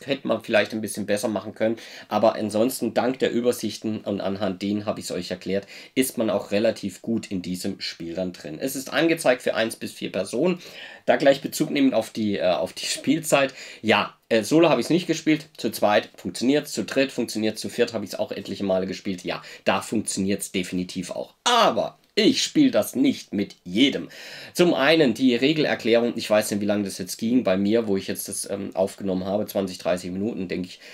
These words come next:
dreißig Minuten, dann hat man das Spiel erklärt, aber es benötigt Zeit im Aufbau und es benötigt Zeit ab die Abläufe und es hat auch eine gewisse Downtime.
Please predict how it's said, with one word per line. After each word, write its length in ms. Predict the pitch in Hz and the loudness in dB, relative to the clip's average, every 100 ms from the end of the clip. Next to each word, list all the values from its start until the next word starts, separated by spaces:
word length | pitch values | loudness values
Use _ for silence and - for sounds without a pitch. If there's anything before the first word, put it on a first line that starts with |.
| - - | -18 -8
dreißig 320 | - 127 131 | 2 2 2
Minuten, 260 | 113 110 98 | -2 -2 -4
dann 180 | 92 104 | -4 -4
hat 120 | 110 | -4
man 80 | 101 | -4
das 100 | 98 | -6
Spiel 240 | - 104 | -4 -2
erklärt, 400 | 87 95 98 - | -2 0 0 0
aber 280 | 107 117 110 | 0 2 0
es 100 | 101 | -4
benötigt 480 | - 98 92 90 - | -8 -4 -4 -6 -8
Zeit 320 | - 92 90 | -4 -2 -2
im 80 | 95 | -4
Aufbau 380 | - 95 - 87 | -2 -2 -2 -2
und 160 | 139 | 0
es 120 | 170 - | 0 0
benötigt 440 | 123 127 110 - | 0 0 -4 -6
Zeit 340 | 104 107 120 | -2 0 0
ab 140 | - - | -6 -8
die 120 | - | -6
Abläufe 440 | 113 - 117 113 | -6 0 0 0
und 180 | 107 120 - - - | -2 -6 -6 -14 -10
es 160 | - | -2
hat 140 | 110 - | -2 0
auch 160 | - | -2
eine 100 | 107 | -2
gewisse 300 | 98 98 107 | -4 -6 -8
Downtime. 520 | - 92 98 90 - | -6 2 2 0 -10